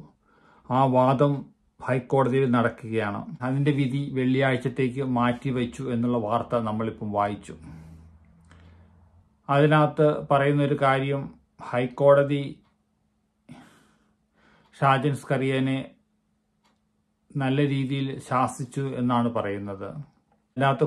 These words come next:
കോടതി പറയുന്നത് ഷാജൻ സ്കറിയ നടത്തുന്നത് മാധ്യമ പ്രവർത്തനമല്ലെന്ന്, അതുപോലെ തന്നെ ഷാജൻ സ്കറിയ മനഃപൂർവ്വം വ്യക്തികളെ അവഹേളിക്കുന്നുവെന്നും മറ്റുള്ളവർക്ക്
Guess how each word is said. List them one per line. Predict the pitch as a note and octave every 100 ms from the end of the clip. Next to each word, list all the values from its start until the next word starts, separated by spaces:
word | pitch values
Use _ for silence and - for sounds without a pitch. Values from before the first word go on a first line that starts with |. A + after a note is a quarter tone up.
| -
കോടതി | B2+ B2+ C3+ C#3+
പറയുന്നത് | A#2+ B2 B2+ B2 C3 C3 C3+ D#3 _ _ _
ഷാജൻ | - A#2+ A#2+ B2+
സ്കറിയ | B2 C3+ B2 C3 C3 B2+
നടത്തുന്നത് | A#2 A#2 B2 B2 A#2 B2 A#2
മാധ്യമ | A2 A#2 A2+ B2 B2
പ്രവർത്തനമല്ലെന്ന്, | A#2 A#2 A#2 A#2+ A2+ G#2 G2 F2+ F2 - E3 - _ _ _ _ _ _ _ _ - - _ _ B2+
അതുപോലെ | B2 C3 C#3 C#3+ C#3
തന്നെ | C3+ C3+ -
ഷാജൻ | B2 B2 C3
സ്കറിയ | - C3+ C3+ C3+
മനഃപൂർവ്വം | C3 B2 B2 C#3+ C3+ C3+ B2+
വ്യക്തികളെ | A#2+ - C3+ C#3 C3+
അവഹേളിക്കുന്നുവെന്നും | B2 B2 C3 B2+ B2 C3 C3 C3+ F#3+ - - _ C3+
മറ്റുള്ളവർക്ക് | A#2+ - C#3+ C#3+ C#3+ C3+